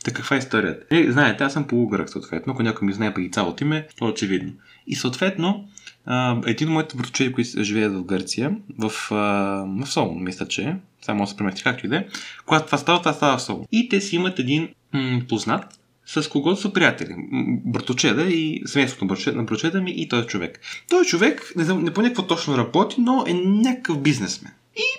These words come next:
ми такива приятели, приятели, а, ама този бизнесмен е такъв на хакания. Не, не чак байгани, но на хакан, така знае, има, има връзки тук, там, но ние си мислим, или поне, м, м, не, бр-, бр-, бр-, да му и неговите, неговите родители, че е легален, ням-, няма, няма аргументи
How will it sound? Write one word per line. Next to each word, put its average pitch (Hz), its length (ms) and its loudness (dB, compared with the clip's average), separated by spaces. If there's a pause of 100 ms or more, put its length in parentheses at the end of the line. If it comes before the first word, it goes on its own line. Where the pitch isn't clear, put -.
ми 453 120 0
такива 262 300 2
приятели, 185 340 4
приятели, 185 380 2
а, 107 180 -2
ама 101 180 -4
този 196 200 2
бизнесмен 160 520 0
е 214 220 4
такъв - 340 -2
на 123 60 0
хакания. 92 540 0 (480)
Не, 104 300 2
не 226 180 4
чак 127 260 4
байгани, 107 400 2
но 208 80 4
на 196 100 0
хакан, 120 360 -4
така 107 260 -2
знае, 139 380 4
има, 143 120 2 (100)
има 127 160 2
връзки 143 460 -2
тук, - 280 -4
там, 214 280 4 (100)
но 269 360 4
ние 240 280 6
си 135 160 0
мислим, 117 440 0
или 135 200 0
поне, 127 240 2
м, 107 280 0
м, 117 180 2
не, 101 240 0
бр-, 95 360 -2
бр-, 107 120 0
бр-, 104 160 -2
да 113 80 2
му 104 100 2
и 101 40 2
неговите, 101 340 -2
неговите 92 360 -4
родители, 226 360 0 (120)
че - 100 0
е 453 320 2
легален, 381 500 4
ням-, 180 260 4
няма, 233 240 6
няма 220 300 6
аргументи 139 880 4